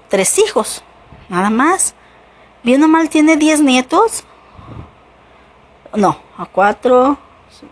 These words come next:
cuatro, siete, diez,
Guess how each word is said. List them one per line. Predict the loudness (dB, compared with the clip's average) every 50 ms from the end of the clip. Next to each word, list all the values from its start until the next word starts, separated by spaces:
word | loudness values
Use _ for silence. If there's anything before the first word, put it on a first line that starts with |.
| _ -20 -20 -20 -14 -6
cuatro, | -4 -2 -2 -2 -4 _ -4 -2 0 0 2 2 0 -2 -4 -8 _ -20 -20 -20 -20 -18 _
siete, | -8 -6 -2 0 2 2 2 0 -2 _ -2 0 2 2 2 2 0 -2 -6 -14 -20 -20 -20 -20 _ -20 -20 -20 -20 _ _ _
diez, | -20 -20 -20 -20